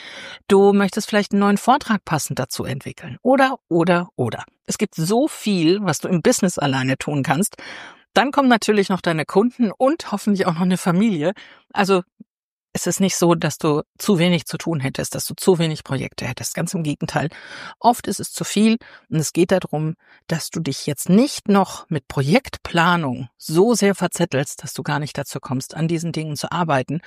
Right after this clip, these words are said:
sondern dein System muss dir den Rücken frei halten, damit du eben mehr Zeit für Dinge hast, die wirklich wichtig sind. Und das ist nicht die Planung von Projekten, sondern Durchführung, abschließen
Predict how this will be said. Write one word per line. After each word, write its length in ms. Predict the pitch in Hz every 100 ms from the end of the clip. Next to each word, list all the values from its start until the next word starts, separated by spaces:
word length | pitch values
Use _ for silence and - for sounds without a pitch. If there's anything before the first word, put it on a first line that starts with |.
| - - - - -
sondern 340 | 175 214 233
dein 160 | 185 160
System 500 | 143 - - 208 214 - - -
muss 300 | 165 226 -
dir 120 | 226
den 140 | 202
Rücken 300 | 202 202 208
frei 340 | 180 - 185 208
halten, 540 | 143 143 139 170 208 _
damit 300 | - 165 175
du 260 | 180 165 165 _ _
eben 340 | - 190 170 -
mehr 320 | 190 170 160
Zeit 320 | - - 139 147
für 140 | -
Dinge 340 | 160 165 160
hast, 340 | 151 139 - - -
die 120 | 160
wirklich 320 | 151 - -
wichtig 340 | 127 - - -
sind. 260 | - - _ _ _ _
Und 160 | 170 156
das 100 | 143
ist 160 | - -
nicht 280 | 160 -
die 60 | -
Planung 360 | - 131 127 131
von 200 | - -
Projekten, 480 | 147 131 - - _ _
sondern 320 | - 180 208 - - - - - - -
Durchführung, 640 | 254 277 - 254 233 233
abschließen 720 | 214 196 - 196 180 185 175